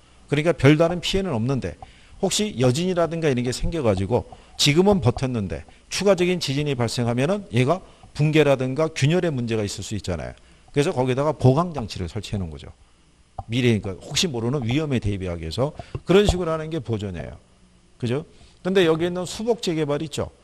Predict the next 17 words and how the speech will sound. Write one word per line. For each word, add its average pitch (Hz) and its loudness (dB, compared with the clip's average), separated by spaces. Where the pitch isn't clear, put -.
여러분들이 180 4
원상 175 2
회복이라는 151 0
얘기 139 -4
들어보셨죠? 110 -4
그 165 2
얘기는 190 2
뭐냐면 147 -4
문제가 165 0
발생한 131 0
거예요. 90 -8
그러니까 160 0
노 180 6
불량화가 151 0
여기는 151 -4
발생한 143 -6
거예요. 107 -6